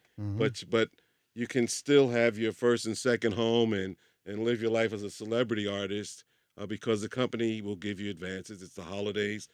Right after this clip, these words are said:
Speaker 2: Sure, we'll give you a hundred thousand. You're
Speaker 1: Mm-hmm.
Speaker 2: good for it, you know. We'll make it up o-, over the next year or so, you know.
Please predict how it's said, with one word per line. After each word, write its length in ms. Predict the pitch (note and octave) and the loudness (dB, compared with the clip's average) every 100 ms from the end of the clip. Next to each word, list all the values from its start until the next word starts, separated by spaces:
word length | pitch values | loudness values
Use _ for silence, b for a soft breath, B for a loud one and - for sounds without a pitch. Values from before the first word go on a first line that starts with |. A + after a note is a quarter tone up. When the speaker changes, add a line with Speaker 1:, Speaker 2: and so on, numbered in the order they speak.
| _ | _
Speaker 2:
Sure, 260 | - C#4+ E3 | -8 0 2
we'll 100 | A2+ | 2
give 200 | F#2 D#2+ | -2 -10
you 60 | D2+ | -12
a 100 | F2 | -16
hundred 240 | F2 E2 | -16 -12
thousand. 540 | G2 G2 G2+ F#2 G2 G2 _ A2+ A2+ | -8 -4 -4 -6 -10 -12 _ -12 -4
You're 140 | D#3+ | -2
Speaker 1:
Mm-hmm. 40 | C3+ | -2
Speaker 2:
good 200 | F2 - | -4 -4
for 260 | F#2 F#2+ | -8 -4
it, 100 | A2 | -4
you 120 | C3 | -4
know. 180 | B2+ A#2 | -2 -2
We'll 180 | A#2 C#3 | -2 -2
make 280 | C3+ B2 B2+ | 0 0 0
it 40 | |
up 140 | A#2 - _ _ _ - | -2 -2 _ _ _ -8
o-, 220 | G#2+ G2+ - | -4 -4 -4
over 220 | A2+ G#2 | -4 -4
the 100 | G2+ | -4
next 320 | G2+ G2+ - | -2 -2 -4
year 160 | G2+ G2+ | -4 -4
or 40 | |
so, 340 | F#2 - G2+ A#2+ | -4 -4 -4 -4
you 140 | G2+ | -6
know. 180 | G2 A2+ | -8 -8